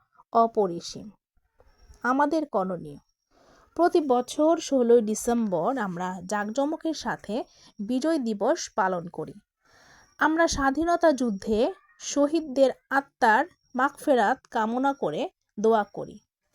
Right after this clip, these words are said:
তবে মুক্তিযুদ্ধের আদর্শ প্রতিষ্ঠায় আমাদের মনোযোগী হতে হবে। উপসংহার।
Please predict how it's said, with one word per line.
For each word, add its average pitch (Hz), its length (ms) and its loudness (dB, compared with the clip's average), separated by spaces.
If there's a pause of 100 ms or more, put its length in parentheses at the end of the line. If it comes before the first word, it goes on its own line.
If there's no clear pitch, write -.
(420)
তবে 240 320 2 (920)
মুক্তিযুদ্ধের 262 880 0 (840)
আদর্শ 285 420 2
প্রতিষ্ঠায় 254 800 0 (300)
আমাদের 226 440 -2 (340)
মনোযোগী 262 500 0
হতে 190 260 -8
হবে। 190 280 -12 (880)
উপসংহার। 262 720 -4